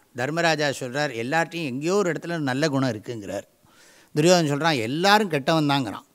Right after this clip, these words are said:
அதனால நீ கண்ணாடி போட்டு பார்த்துக்கிறத பொறுத்து இருக்கு. எந்த பச்சை கண்ணாடி போட்டா பச்சையா தெரியும், சிகப்பா போட்டா சிகப்பா தெரியும் சொல்ற மாதிரி, ஹிருதயத்துல என்ன இருக்கோ அதுதான் வெளிப்படுறது.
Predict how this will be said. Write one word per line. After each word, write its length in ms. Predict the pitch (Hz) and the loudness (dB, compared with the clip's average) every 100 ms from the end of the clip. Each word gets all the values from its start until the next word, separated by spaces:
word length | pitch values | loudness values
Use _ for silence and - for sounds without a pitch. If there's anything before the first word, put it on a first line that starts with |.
| _ _ _ _ - _ _ _ _ _ | _ _ _ _ -20 _ _ _ _ _
அதனால 220 | 131 165 180 | -6 -4 -2
நீ 120 | 175 | -4
கண்ணாடி 420 | 151 151 190 196 180 | 0 2 4 4 2
போட்டு 240 | 180 180 | 0 0
பார்த்துக்கிறத 500 | 160 175 180 175 175 | 6 6 6 0 0
பொறுத்து 300 | 151 156 170 | 0 -2 -2
இருக்கு. 240 | 156 160 151 - - - - _ | -6 -8 -14 -18 -20 -20 -20 _
எந்த 200 | 120 165 | -4 -2
பச்சை 260 | 165 147 180 | -2 -2 -2
கண்ணாடி 300 | 170 170 160 | 0 -2 -2
போட்டா 220 | 160 170 | 0 2
பச்சையா 340 | 170 147 175 170 143 | 2 0 2 2 2
தெரியும், 300 | 143 156 165 | -4 -4 -2
சிகப்பா 340 | 160 160 165 160 | -2 0 0 0
போட்டா 280 | 143 135 151 | -2 -2 -2
சிகப்பா 360 | 143 143 147 143 | 0 -2 -2 -2
தெரியும் 320 | 123 135 131 | -4 -6 -4
சொல்ற 240 | 127 117 123 | -4 0 0
மாதிரி, 280 | 117 127 104 - _ _ _ _ _ _ | 2 0 -2 -10 _ _ _ _ _ _
ஹிருதயத்துல 480 | - 143 220 220 214 196 | -6 2 4 4 2 2
என்ன 140 | 208 | 2
இருக்கோ 220 | 208 190 226 | 2 4 2
அதுதான் 300 | 180 214 196 | 2 0 2
வெளிப்படுறது. 540 | 190 185 196 170 143 | 2 2 -2 -2 -6